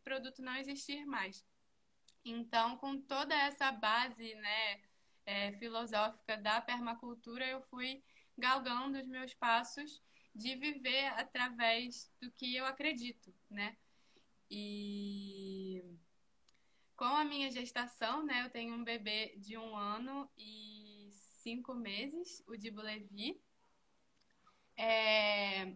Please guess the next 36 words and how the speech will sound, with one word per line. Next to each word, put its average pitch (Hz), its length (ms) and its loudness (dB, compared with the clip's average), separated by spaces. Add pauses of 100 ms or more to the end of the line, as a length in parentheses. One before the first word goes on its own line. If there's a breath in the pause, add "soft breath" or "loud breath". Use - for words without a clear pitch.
eu 240 280 0 (240)
tive 262 260 0
ainda 277 300 6
mais 262 440 4
cuidados, 247 680 0
né, 233 340 0 (120)
com 226 200 -8
essa 220 180 -6
questão 233 420 -6
da 226 120 -4
ginecologia 233 800 -6
natural 226 580 2 (480 soft breath)
e 233 80 -4
de 233 140 -4
saber, 262 560 2 (180 soft breath)
é, 196 360 4
qual 277 220 6
é 302 80 6
o 285 60 2
meu 277 140 0
momento 269 420 -2
fértil. 233 380 0
Na 277 100 2
verdade, 311 360 4
antes 339 460 -4
disso, 226 280 -6
né, 208 260 -2
antes 339 240 -6 (100)
disso 269 320 -8
tudo, 226 300 -14 (340 soft breath)
qual 320 140 6
é 339 80 8
o - 20 4
meu 302 120 4
momento 277 360 -2 (120)
fértil? 202 520 0